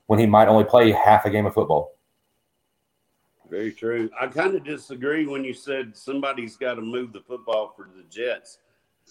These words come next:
Speaker 2: I think somebody has to try and move the football,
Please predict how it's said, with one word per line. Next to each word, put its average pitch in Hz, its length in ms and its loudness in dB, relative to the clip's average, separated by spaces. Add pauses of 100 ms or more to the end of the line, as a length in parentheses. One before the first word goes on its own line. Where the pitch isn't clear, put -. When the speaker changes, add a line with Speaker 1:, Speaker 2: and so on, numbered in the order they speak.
Speaker 2:
I 101 100 -6
think 123 280 -8
somebody 123 380 -6
has 110 240 -8
to 90 100 -16
try 131 400 -6
and 87 160 -10
move 80 160 -12 (100)
the - 60 -20
football, 90 640 -12